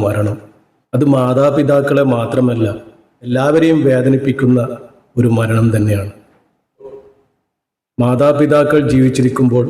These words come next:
മക്കളുടെ മരണം, സുബ്ഹാനല്ലാഹ്, ഒരിക്കലും സഹിക്കാൻ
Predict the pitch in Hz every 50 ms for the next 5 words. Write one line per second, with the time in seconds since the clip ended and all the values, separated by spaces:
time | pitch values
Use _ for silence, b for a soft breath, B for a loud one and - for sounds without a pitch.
0 | - - 120 113 104 - - 131 123 131 127 127 127 117 110 110 107 110 107 110
1 | - - - _ _ _ _ _ _ _ _ _ _ _ _ _ _ _ _ _
2 | _ _ _ _ _ - - 131 113 107 123 131 127 120 120 113 110 113 110 104
3 | 101 - - - - - _ _ _ _ _ _ _ - 120 117 127 123 - 147
4 | 143 139 127 - 135 107 113 117 - 135 135